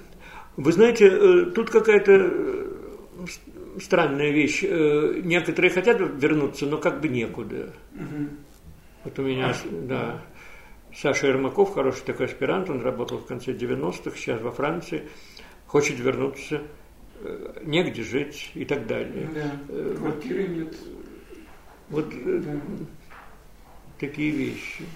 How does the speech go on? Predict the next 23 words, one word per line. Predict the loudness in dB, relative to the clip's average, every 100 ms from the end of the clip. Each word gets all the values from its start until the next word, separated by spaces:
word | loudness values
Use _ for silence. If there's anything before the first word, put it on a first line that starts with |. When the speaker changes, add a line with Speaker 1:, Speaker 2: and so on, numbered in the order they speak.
| -18 -20 -20 -18
Speaker 2:
Да, | -12 -10
понятно. | -10 -12 -14 -14 -14 -16 -18 -18 -20 -20 -20 -18 -18 -18 -20 -20 -20 2
Speaker 1:
Ну, | 6
я, | 6
по-моему, | 6 6 4 4
вам | 2 2
все | 2
рассказал. | 0 -2 -4 -4 -8 -10
Speaker 2:
Да, | -6 0 0 0 -6 -8
нет, | -2 0 0
у |
меня | -2
есть | -2 -4 -6 -6
несколько. | -8 -8 -6 -6 -6 -16 -16 -6
А, | 0 2 0 -6 -14 -16 -6
вот | -4 -4 -4
такой | -4 -2
у | -2
меня | 0
возник | 0 -2 -4 -4
вопрос. | -4 -2 -2 -2
А | -2
вы, | -2 -4